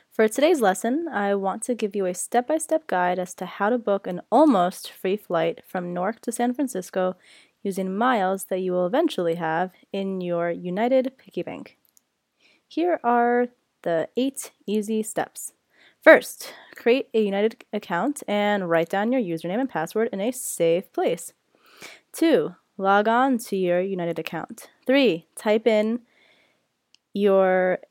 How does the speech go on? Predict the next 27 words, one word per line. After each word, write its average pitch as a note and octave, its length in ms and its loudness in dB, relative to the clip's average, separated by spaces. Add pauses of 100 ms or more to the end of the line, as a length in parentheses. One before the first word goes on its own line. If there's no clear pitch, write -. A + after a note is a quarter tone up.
(220)
home B3 180 6
airport, G#3 480 0
in F#3+ 80 -4
this F3 160 -4
example, E3+ 440 -4
Newark, F3 380 -4
and F#3 100 -6
your F3+ 80 -4
destination, F#3 600 -6
San E3+ 200 -8
Francisco, F3+ 540 -8 (680)
and G#3+ 200 2
the C4 60 6
dates. - 500 0
The F#3+ 220 0
ones G3+ 220 0
that G#3 100 4
I G3 80 4
selected F3+ 420 0
are, F3 300 2
uh, E3 220 -2 (760)
May F#3+ 240 0
fifth C4 400 0
through A3+ 440 4
May G3 240 -4
seventh. - 420 -6 (720)
Fourth, C4+ 320 4